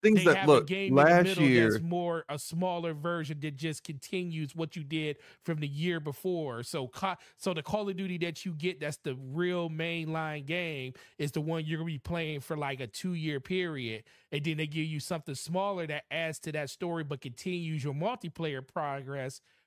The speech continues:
Speaker 2: for the next year. That gi-, it basically gives, like, the overall Call of Duty, like, overall game a, a
Speaker 1: I,
Speaker 2: complete
Speaker 1: I
Speaker 2: two
Speaker 1: don't,
Speaker 2: years
Speaker 1: I don't
Speaker 2: off.
Speaker 1: think, I don't think, I don't think they've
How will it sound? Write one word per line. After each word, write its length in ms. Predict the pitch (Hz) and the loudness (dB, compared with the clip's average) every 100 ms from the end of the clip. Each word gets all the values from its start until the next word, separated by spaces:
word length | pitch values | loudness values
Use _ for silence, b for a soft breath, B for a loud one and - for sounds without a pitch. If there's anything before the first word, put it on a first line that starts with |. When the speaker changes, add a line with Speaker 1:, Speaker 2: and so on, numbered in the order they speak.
| _ | _
Speaker 2:
for 80 | 165 | -6
the 140 | 147 | -4
next 420 | 143 180 202 - 175 | -2 0 -2 -6 -8
year. 460 | 147 127 113 113 _ _ | -6 -4 -4 -6 _ _
That 180 | 147 139 | -4 -4
gi-, 80 | 151 170 | -4 -4
it 160 | 170 | -2
basically 340 | 165 190 180 170 | -2 -4 -4 -6
gives, 460 | 147 170 160 135 | -4 -2 -4 -4
like, 220 | 170 160 139 _ _ _ 143 | -4 -4 -8 _ _ _ -6
the 180 | 147 - | -6 -4
overall 540 | 185 180 165 165 170 151 | -2 -2 0 0 0 -2
Call 260 | - 175 | -4 -4
of 80 | 156 | -4
Duty, 420 | 156 160 151 147 139 | -4 -4 -6 -6 -6
like, 180 | 135 123 | -6 -4
overall 400 | 165 156 156 160 | -4 -2 -2 -2
game 320 | 147 147 160 143 | -4 -6 -6 -6
a, 140 | 127 - | -8 -8
a 60 | 156 | -10
Speaker 1:
I, 20 | |
Speaker 2:
complete 420 | 139 - 139 139 147 | -8 2 2 4 6
Speaker 1:
I 80 | |
Speaker 2:
two 60 | 151 | 10
Speaker 1:
don't, 180 | 180 160 | 10 10
Speaker 2:
years 80 | 135 | 10
Speaker 1:
I 100 | 143 | 10
don't 280 | 156 160 | 12 10
Speaker 2:
off. 80 | 151 | 8
Speaker 1:
think, 260 | 160 151 123 127 | 6 6 6 4
I 80 | |
don't 300 | 127 143 139 | 6 6 6
think, 300 | 139 135 123 - _ _ _ _ _ _ _ _ _ _ _ - | 4 4 2 -10 _ _ _ _ _ _ _ _ _ _ _ -2
I 60 | |
don't 240 | 131 135 - | 4 4 6
think 260 | 135 117 | 2 4
they've 360 | 104 113 110 | 4 4 2